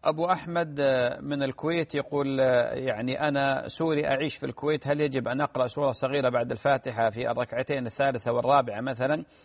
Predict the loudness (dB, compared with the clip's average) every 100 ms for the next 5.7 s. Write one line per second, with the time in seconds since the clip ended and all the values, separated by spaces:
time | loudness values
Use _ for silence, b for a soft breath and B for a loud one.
0 | b -8 0 0 2 -2 2 2 2 0
1 | 0 0 -4 -6 b b b b 0 2
2 | 2 -2 -6 -6 -8 -4 -4 -4 -4 0
3 | 2 2 -2 -4 -2 0 0 0 0 2
4 | 0 -2 -4 -4 -2 -2 -2 -6 -4 -6
5 | -6 -4 -2 -2 -2 0 0